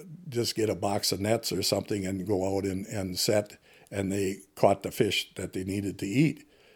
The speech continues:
And that, uh, it wasn't looked at as really a, a, a big volume type business, you know. And, uh, so, uh, there were probably, uh, I know that our license, uh, numbers, I don't know if it has anything to do with anything, but, uh,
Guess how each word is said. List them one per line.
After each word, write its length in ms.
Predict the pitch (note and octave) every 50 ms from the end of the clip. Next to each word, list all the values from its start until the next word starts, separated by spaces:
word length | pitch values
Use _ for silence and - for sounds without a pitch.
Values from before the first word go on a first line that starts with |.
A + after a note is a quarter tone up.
| _ _ _ _ -
And 160 | F#2 E2 F2+
that, 320 | F#2 F2 F2+ F#2+ - - -
uh, 220 | F#2 F#2 F#2 F#2+
it 120 | G2 G2
wasn't 360 | G2 G#2+ G#2 G2 - G2+ G2 G2+
looked 200 | G#2+ - - G2
at 200 | G2 F#2+ F#2 F#2
as 280 | F#2 F2+ F2+ F#2 G2+
really 440 | - C3 A#2+ G#2+ G#2+ G#2 G2 G2 F#2
a, 240 | F#2 F2+ F2 F2+ - -
a, 280 | - F2+ F2+ F2+ F2+ - -
a 60 | F#2+
big 320 | F2 F#2+ A2+ G#2+ G2 G#2+
volume 600 | B2 B2 F#2 F#2 F#2 G#2+ G#2+ G#2+ G2 F#2 F2+ F2
type 340 | D#2+ - G2+ F2+ F2 F2+ G2+
business, 540 | G2+ G#2+ A#2 A#2+ G#2+ G2+ F2+ F2 - - -
you 80 | - F2+
know. 220 | E2+ E2 - - _ - - - - - - - - - _ _ _ -
And, 420 | - F2+ F#2 F2+ F2+ F2+ F#2 G#2+ -
uh, 360 | - F#2 F#2+ F#2 F#2 F2 F2
so, 500 | - - - G#2 F#2 F2 E2+ F2+ F2+ F2
uh, 260 | F2 F2 F2 F2+ F2+ - - _ _ - - _ _ _ _ _
there 160 | G2+ G2+ G2+ A#2+
were 540 | B2 A2+ A2+ A2 G#2+ G#2+ G#2 G2 G2+ A#2 - -
probably, 800 | - - G#2+ C3 C#3 B2+ A2 G#2+ G#2+ G2 G2 G2+ F#2+ G#2 G2 F#2
uh, 300 | F#2+ F#2 F#2+ F#2+ F#2+ F#2 F#2+ - - _ - -
I 180 | - F#2+ F#2+ F#2+
know 280 | G#2+ A#2+ B2 B2 A#2+
that 200 | A2+ A2 G#2 G2+
our 240 | G#2 F#2+ G2 G2 F#2+
license, 600 | F#2 F#2 A#2 B2+ C3 - - G2+ G2+ F#2+ - -
uh, 300 | G2 F#2 F2+ F#2 F#2+ F#2
numbers, 460 | F#2 G2+ F#2+ F#2+ G#2+ G2+ F#2+ G2+ G2 G2
I 100 | G2+ F#2+
don't 160 | G2+ G2+ F#2+
know 120 | G2 G2+
if 120 | F#2 - F#2+
it 60 | F#2
has 240 | G2 G2+ F#2+ F#2 G2+
anything 260 | F#2+ G2 F2+ G2 F#2
to 60 | F2
do 140 | E2 G2+ A#2
with 160 | C3+ B2+ G#2+
anything, 220 | G#2 G2 G2 F#2+ F2+
but, 300 | G2 F#2 F2 - - -
uh, 180 | F2+ F2 F#2